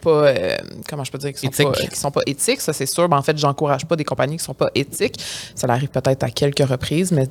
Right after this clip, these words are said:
Speaker 1: des fois, c'est très inconsciemment. Euh, et je vais prioriser davantage maintenant des compagnies locales et, euh, des compagnies, euh, que les con-, le, que le, que le linge est de bonne qualité et qui peut me durer plus longtemps.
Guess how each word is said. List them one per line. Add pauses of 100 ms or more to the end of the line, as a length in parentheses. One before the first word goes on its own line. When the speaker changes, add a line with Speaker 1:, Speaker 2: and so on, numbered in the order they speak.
Speaker 1:
des
fois,
c'est
très
inconsciemment. (380)
Euh,
et
je
vais
prioriser
davantage
maintenant
des
compagnies
locales
et,
euh,
des
compagnies,
euh, (300)
que
les
con-,
le,
que
le, (200)
que
le
linge
est
de
bonne
qualité
et
qui
peut
me
durer
plus
longtemps.